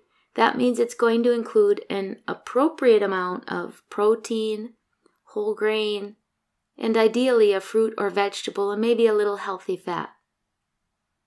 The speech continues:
Number two, I'm going to be intentional about drinking water throughout the day, with a goal of drinking sixty-four ounces per day.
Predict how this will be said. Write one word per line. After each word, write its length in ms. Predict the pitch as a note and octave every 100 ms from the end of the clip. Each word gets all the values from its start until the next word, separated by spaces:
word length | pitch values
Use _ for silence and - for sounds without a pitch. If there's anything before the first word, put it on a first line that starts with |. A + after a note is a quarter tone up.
| _ _ _ _ _ _ _
Number 240 | G3 F#3 F#3
two, 400 | A#3+ B3 D#4 - _ _ _ -
I'm 120 | G3
going 200 | A3 A3
to 60 | G#3+
be 160 | G3+ F#3+
intentional 720 | F#3 - A3+ B3 C4+ C4+ C4
about 340 | - G#3+ G3
drinking 400 | G3+ A3 A3 G#3+
water 300 | G3 G3 G3+
throughout 380 | G3 - F#3+ G3
the 80 | -
day, 420 | F3+ F2 - _ _ _ _ _ _ _ _
with 180 | - A3
a 60 | A3
goal 380 | - C#4+ C4
of 140 | A3+ G3
drinking 520 | G#3+ G#3 G#3+ G#3 G#3 - _ _
sixty-four 640 | - A#3 A3+ G#3+ G#3+ G3+
ounces 380 | F#3+ F#3+ - F#3+
per 200 | - F#3+
day. 320 | D#3+ D#3+ -